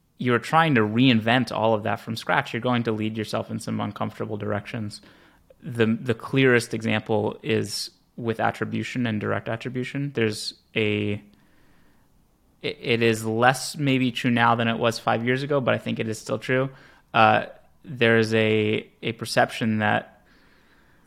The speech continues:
brand building or media buys is not necessarily a good approach, uh, or even when you're doing it, that it's impossible to measure at all. And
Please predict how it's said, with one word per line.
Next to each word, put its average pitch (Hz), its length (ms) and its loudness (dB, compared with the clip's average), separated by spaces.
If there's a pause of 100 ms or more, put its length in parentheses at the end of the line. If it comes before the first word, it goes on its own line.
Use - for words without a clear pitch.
(840)
brand 123 560 4
building 120 360 4
or 113 100 2
media 117 420 2
buys 107 440 4
is 107 100 -4
not 110 220 2
necessarily 107 760 -2
a 107 60 -4
good 107 200 -2
approach, 107 720 -2 (220)
uh, 107 320 2 (280)
or 110 600 4 (1700)
even 120 280 2
when 117 180 4
you're 110 100 4
doing 110 340 2
it, 110 140 -4
that 127 120 -4
it's 104 160 -6
impossible 110 540 -2
to 110 40 -6
measure 104 320 -4
at 104 60 -2
all. 104 380 -2 (480)
And 110 400 -2